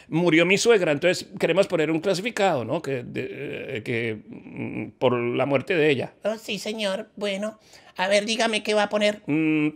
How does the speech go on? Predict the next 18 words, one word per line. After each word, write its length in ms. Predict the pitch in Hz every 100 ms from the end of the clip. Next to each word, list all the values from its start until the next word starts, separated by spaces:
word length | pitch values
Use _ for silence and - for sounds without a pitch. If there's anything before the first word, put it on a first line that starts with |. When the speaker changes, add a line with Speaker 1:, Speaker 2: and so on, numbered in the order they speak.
| - -
Speaker 1:
ponga, 240 | 208 254
por 160 | 247 214
favor, 260 | 156 156 185
ahí, 320 | 190 220 - _ _ _ _ _ _ _ _ _ - - - - -
"Murió 800 | 196 196 202 190 214 233 262 - 233
mi 260 | 226 202
suegra 800 | 190 233 226 214 220 226 233 233 -
Camela. 800 | 240 185 180 196 190 135 98 - _ _ _ _ _ _ -
Descansa 720 | 160 190 165 - 233 226 226
en 100 | 262
la 160 | 233 202
paz 220 | 180 170
del 160 | 208 180
Señor". 360 | 147 123 95 - 120
Ya, 160 | 127 -
eso 180 | 117 160
es 80 | -
todo. 240 | 98